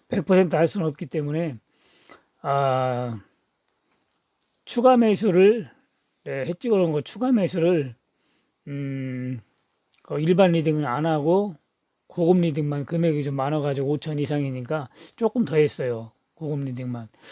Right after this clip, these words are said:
그리고, 아, 오백 원까지 좀 더, 지금 지수가 만약에 선물이 올라갔으면, 지수가 많이 올라갔거든요. 오늘 한 오십 포인트는 올라갔을 것 같은데,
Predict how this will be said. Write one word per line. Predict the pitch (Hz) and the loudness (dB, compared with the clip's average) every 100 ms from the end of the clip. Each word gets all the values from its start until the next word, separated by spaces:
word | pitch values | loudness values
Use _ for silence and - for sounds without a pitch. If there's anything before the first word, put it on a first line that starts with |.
| - - _ | -20 -20 _
그리고, | 185 170 170 160 143 - _ _ _ _ _ _ _ _ _ _ _ _ _ | -2 2 4 2 0 -6 _ _ _ _ _ _ _ _ _ _ _ _ _
아, | 180 | 2
오백 | 160 190 | 6 8
원까지 | 233 226 202 185 175 | 6 6 2 4 2
좀 | 196 240 | 0 0
더, | 208 180 | 2 0
지금 | 247 - 180 | -2 -4 -2
지수가 | 175 180 220 196 170 | -2 -4 -2 0 2
만약에 | 160 175 170 156 | 2 2 4 2
선물이 | 160 233 220 | 2 2 2
올라갔으면, | 160 175 170 175 175 156 156 | 2 2 2 0 -6 -4 -4
지수가 | 151 165 160 143 | -4 -4 0 2
많이 | 139 165 | 2 2
올라갔거든요. | 160 170 165 - 156 139 139 | 2 4 2 -2 -6 -4 -4
오늘 | 151 185 - _ _ | -4 -6 -10 _ _
한 | - 165 | -8 -4
오십 | 170 - | -4 -4
포인트는 | 202 151 147 | -4 -2 0
올라갔을 | 151 165 151 - | 2 2 0 -4
것 | 151 | -4
같은데, | 131 139 143 165 | -4 -4 -2 -4